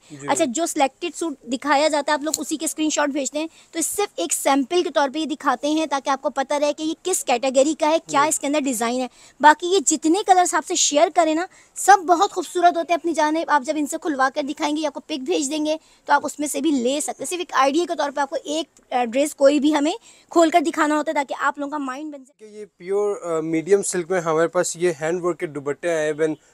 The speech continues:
Speaker 1: अ, इस पे totally हैंड वर्क का काम है बहन। ये
Speaker 2: नाइस।
Speaker 1: सोलह हज़ार,
Speaker 2: ये देखें।
Speaker 1: सोलह हज़ार पाँच सौ में ये आपको थ्री पीस सूट मिलेगा बहन।
Speaker 2: हम्म।
Speaker 1: अ, इसमें ये ऑर्गेन्जा का दुपट्टा होगा, इसके
Speaker 2: नाइस।
Speaker 1: साथ
Speaker 2: ये
Speaker 1: ये
Speaker 2: देखें।
Speaker 1: शर्ट होगी प्योर मीडियम सिल्क की और साथ में,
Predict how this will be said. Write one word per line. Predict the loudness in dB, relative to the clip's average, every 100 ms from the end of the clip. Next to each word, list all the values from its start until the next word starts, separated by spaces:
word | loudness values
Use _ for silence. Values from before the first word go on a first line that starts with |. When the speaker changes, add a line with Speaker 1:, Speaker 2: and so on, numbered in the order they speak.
| _
Speaker 1:
अ, | 0 2
इस | 2 -2
पे | -2
totally | 0 -2 -2 -2 -2
हैंड | 0 -2 0
वर्क | -2
का | 0 -2
काम | 0 0 0
है |
बहन। | -4 -4
ये | -4
Speaker 2:
नाइस। | -2 -2
Speaker 1:
सोलह | 0 2
हज़ार, | 2 2 0 -2
Speaker 2:
ये | -10
देखें। | -12 -20 -20 _ -20 -12
Speaker 1:
सोलह | -4 -2 0
हज़ार | 0 0 -2
पाँच | -2 -2 -2
सौ | -4
में | -4
ये | -4
आपको | -6 -6 -10
थ्री | -8 -8
पीस | -8 -8
सूट | -8 -6
मिलेगा | 0 2 4 4
बहन। | 2 0 -6 _
Speaker 2:
हम्म। | -4 0
Speaker 1:
अ, | 2 2 0
इसमें | -4 0 2 2 0
ये | 0 2
ऑर्गेन्जा | 2 2 0 0 0
का | 0
दुपट्टा | -2 -4 -6 0
होगा, | 2 2 0
इसके | -4 -6 -6
Speaker 2:
नाइस। | -4 -2 -2
Speaker 1:
साथ | -6 -10
Speaker 2:
ये | -8
Speaker 1:
ये | -4
Speaker 2:
देखें। | -2
Speaker 1:
शर्ट | -2 -2 0 -2
होगी | -4 -8
प्योर | -4 -2 -2
मीडियम | -2 -4 -2 -4
सिल्क | -4 -8 -6
की | -4
और | -4 -4
साथ | -2 -4 -2
में, | -4